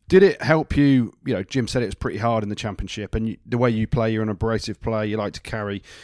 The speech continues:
You've shown no fear whatsoever in, in whatever challenge has been put in front of you. You love the physical, right? So did that help you down there, or was it just a case of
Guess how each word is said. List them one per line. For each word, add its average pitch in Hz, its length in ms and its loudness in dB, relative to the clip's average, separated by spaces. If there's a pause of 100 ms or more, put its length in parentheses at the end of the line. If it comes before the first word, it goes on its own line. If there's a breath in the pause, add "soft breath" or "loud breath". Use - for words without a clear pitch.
(120)
You've 135 140 0
shown 151 340 4
no 123 160 2
fear 120 260 0
whatsoever 110 580 -2
in, 101 200 -6
in 104 240 -6
whatever 110 320 -2
challenge 110 260 -6
has 98 100 -6
been 101 140 -8
put 101 160 -8
in 76 60 -12
front 120 220 -8
of - 100 -14
you. 90 280 -10
You 160 160 4
love 165 160 6
the 127 80 -2
physical, 123 400 -2
right? 92 240 -10
So 120 280 -2
did 131 140 -2
that 135 120 -2
help 151 300 -2
you 139 80 0
down 143 220 0
there, 160 160 2
or 170 60 0
was 127 140 0
it 113 40 -8
just 110 200 -8
a 110 40 -8
case 110 340 -6
of 110 200 -2